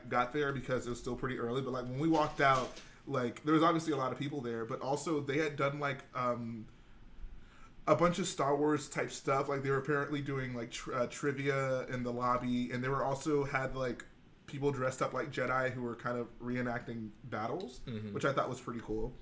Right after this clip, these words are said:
Speaker 1: So I got to see some of that as well. But that, like, that day, I took, I had exams. I remember I had,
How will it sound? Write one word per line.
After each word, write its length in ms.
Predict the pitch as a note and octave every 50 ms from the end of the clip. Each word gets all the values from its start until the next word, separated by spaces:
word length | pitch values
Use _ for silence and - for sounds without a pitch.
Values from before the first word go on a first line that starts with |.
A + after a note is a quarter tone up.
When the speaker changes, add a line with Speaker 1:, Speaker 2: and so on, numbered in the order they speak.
| - - - - - - -
Speaker 1:
So 140 | - - C3
I 80 | A#2+ A#2+
got 420 | C3 B2+ B2 A#2+ - - - -
to 80 | - C3
see 200 | - - B2+ A#2+
some 180 | - C3+ B2 B2
of 60 | A2+
that 180 | A#2+ A#2 A#2 A2+
as 140 | A2+ A2 A2+
well. 320 | A#2+ A#2 A2 A2 A2+ A2 - - - - - -
But 240 | - C#3+ C3+ - C3+
that, 240 | D3 C#3+ C3+ - -
like, 220 | D3 C#3 C3 B2+ -
that 320 | D3+ F3+ A3 - E3 C3+
day, 460 | - C#3 C#3 C#3+ C3+ B2+ B2 A2+ G#2+ - - - - - - - - - - - - - - -
I 100 | C3+ C#3+
took, 200 | C3+ F#3 D#3 D3 - - - -
I 60 | C#3+
had 100 | D3+ D3
exams. 600 | C#3 C3+ - C#3 A#2+ A#2+ A2+ A2 A2 A2 - - - - - - - - - - - - - - - - - - - - -
I 40 | D3
remember 360 | D3 C#3+ D3 D3 D3+ C#3+ C3+
I 80 | C3+
had, 260 | C3+ C#3 C#3 C3+ C3